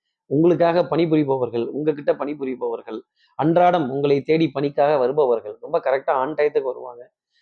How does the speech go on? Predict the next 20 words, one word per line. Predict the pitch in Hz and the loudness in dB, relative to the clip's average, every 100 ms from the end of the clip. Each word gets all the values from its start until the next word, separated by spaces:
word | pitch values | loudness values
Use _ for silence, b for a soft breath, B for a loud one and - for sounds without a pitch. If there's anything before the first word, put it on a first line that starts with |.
| - | -6
எல்லா | 127 143 | 2 4
விஷயமும் | 139 139 170 151 | 2 0 -2 0
கரெக்டா | 135 156 | 2 2
பண்ணி | 139 135 | 2 -2
கொடுப்பாங்க. | 127 120 - 117 139 - | -2 -4 -6 -8 -10 -8
திருப்தியுடன் | 156 _ - 185 175 175 | -12 _ -2 2 2 0
கூடிய | 160 143 123 | 0 0 0
நாளாக | 127 135 139 165 | 0 0 0 -2
இன்னைக்கு | 156 - | -8 -10
நாள் | 101 113 | -8 -8
அப்படிங்கிறது. | 101 98 104 98 - 104 - _ _ b b b b | -8 -14 -18 -20 -20 -20 -20 _ _ b b b b
அடுத்து | 160 196 208 | 2 6 6
இருக்க | 190 165 | 6 4
சிம்மராசி | 175 185 180 | 2 4 4
நேர்களை | 170 165 170 | 4 2 2
பொறுத்தவரை, | 160 175 180 | 0 0 -2
மாலை | 160 180 220 | 0 2 2
நேரம் | 226 175 165 | 2 0 -2
வரைக்கும் | 147 151 165 | -6 -10 -12
பெரிய | 143 147 175 | -10 -4 -4